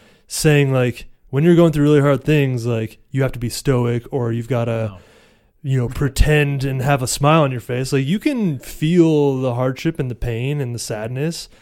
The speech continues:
Speaker 1: um, but God can also provide us with this transcendent
Speaker 2: Right.
Speaker 1: peace and this joy
Speaker 2: Right.
Speaker 1: that only he can provide.
Speaker 2: And it's funny just thinking about the uncommon and what we're creating is, like, we are asking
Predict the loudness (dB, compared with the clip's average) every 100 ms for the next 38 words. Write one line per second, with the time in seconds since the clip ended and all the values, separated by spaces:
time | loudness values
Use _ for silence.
0 | _ _ -8 -6 -6 -8 -12 -6 -6 -2
1 | 0 -2 -2 -4 -2 -4 -6 -8 -6 -4
2 | -4 -4 -6 -10 -10 -14 -8 -8 -6 -6
3 | -8 -8 -10 -12 -20 _ -6 -2 -4 -6
4 | -8 -10 -12 -16 _ -6 -6 -6 -8 -14
5 | _ -20 -20 -14 -8 -6 -6 -6 -8 -12
6 | -14 -14 -8 -6 -6 -8 -6 -4 -6 -8
7 | -12 -12 -10 -10 -10 -10 -8 -8 -8 -8
8 | -10 -8 -10 -10 -12 -12 -14 _ -16 -10
9 | -6 -6 -8 -12 -14 -12 -10 -10 -12 -10
10 | -8 -8 -8 -10 -10 -10 -12 -10 -10 -14